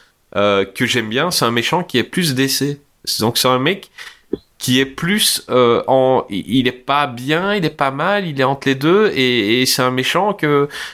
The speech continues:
que, que vra-, vraiment j'ai, j'ai apprécié ce, ce méchant-là, euh,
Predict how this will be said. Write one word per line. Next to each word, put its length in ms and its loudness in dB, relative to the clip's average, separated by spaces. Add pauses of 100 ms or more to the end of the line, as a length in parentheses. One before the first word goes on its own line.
(200)
que, 200 0
que 180 -4
vra-, 340 2
vraiment 380 -2
j'ai, 340 0
j'ai 260 -2
apprécié 500 -2
ce, 520 0
ce 160 0
méchant-là, 540 0
euh, 340 2